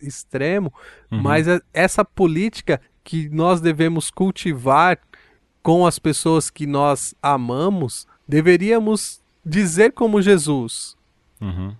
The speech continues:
Speaker 1: para as pessoas que convivem conosco na nossa comunidade de fé, na nossa família e no nosso trabalho, na nossa vizinhança: "Você é meu amigo", ou seja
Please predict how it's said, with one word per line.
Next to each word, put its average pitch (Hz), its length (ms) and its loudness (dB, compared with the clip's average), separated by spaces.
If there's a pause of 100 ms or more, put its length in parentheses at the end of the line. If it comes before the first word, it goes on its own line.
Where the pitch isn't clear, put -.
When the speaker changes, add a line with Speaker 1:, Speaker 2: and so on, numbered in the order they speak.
(140)
Speaker 1:
para - 160 4
as - 100 0
pessoas 202 420 2
que 208 100 -6
convivem 196 540 0
conosco 180 640 0 (380)
na 143 160 -2
nossa 151 240 0
comunidade 135 640 -2
de 120 80 -8
fé, 143 520 0 (300)
na 139 180 -4
nossa 135 320 -2
família 156 840 -2 (380)
e 135 640 -2
no 143 120 -2
nosso 139 360 0
trabalho, 139 720 0
na 139 140 -4
nossa 147 260 -2
vizinhança: 139 760 -4 (340)
"Você 185 380 2
é 190 100 2
meu 190 240 2
amigo", 147 540 -2
ou 156 240 0
seja 117 480 -4